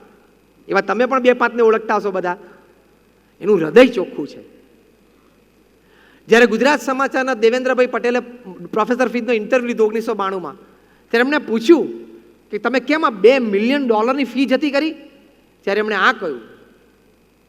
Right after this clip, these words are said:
ત્યાં સુધી એમના જીવનમાં પરિવર્તન આવ્યું. એ ઝેકોસ્લોવાકિયા પાછા ગયા. એમને ઘરમાં મંદિર ઊભું કર્યું,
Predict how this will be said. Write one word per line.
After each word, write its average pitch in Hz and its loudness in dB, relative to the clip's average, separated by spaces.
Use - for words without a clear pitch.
ત્યાં 220 0
સુધી 226 -6
એમના 226 -2
જીવનમાં 220 -6
પરિવર્તન 208 -4
આવ્યું. 185 -4
એ 170 -2
ઝેકોસ્લોવાકિયા 208 -2
પાછા 202 -4
ગયા. 185 -2
એમને 202 -2
ઘરમાં 196 -4
મંદિર 208 -2
ઊભું 220 0
કર્યું, 180 0